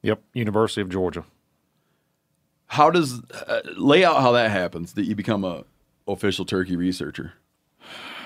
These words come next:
Speaker 1: Hard work and good luck.
Speaker 2: Did you grow up hunting turkeys?
Speaker 1: I did. I did. I grew up in Virginia as a suburban kid that got to hunt on Saturdays with his dad.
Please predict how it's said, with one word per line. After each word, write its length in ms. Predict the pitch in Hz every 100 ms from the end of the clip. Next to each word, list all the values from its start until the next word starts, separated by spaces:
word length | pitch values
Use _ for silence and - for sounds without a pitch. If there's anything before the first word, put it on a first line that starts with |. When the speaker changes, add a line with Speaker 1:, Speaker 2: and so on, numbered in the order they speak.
| - - - _ _
Speaker 1:
Hard 260 | - 117 110
work 300 | 107 117 -
and 120 | 95
good 140 | 110 107
luck. 340 | 113 117 - _ _
Speaker 2:
Did 120 | 107 107
you 40 |
grow 200 | 120 120
up 80 | 139
hunting 160 | 143
turkeys? 380 | 139 156 196 - _ _ -
Speaker 1:
I 100 | 123
did. 360 | 104 113 123 117 _ _ -
I 100 | 107
did. 180 | 117 110
I 60 |
grew 220 | 98 123
up 100 | 120
in 80 | 107
Virginia 440 | 95 90 104 117 107
as 120 | 92
a 140 | 95 85 _ _ -
suburban 480 | - 101 107 92
kid 380 | 87 104 104 101
that 160 | 92 - _ _ -
got 180 | 92 82
to 80 | 90
hunt 140 | 98
on 120 | 90
Saturdays 680 | - 90 95 95 101 101 95
with 120 | 92
his 100 | 90
dad. 440 | 82 92 101 104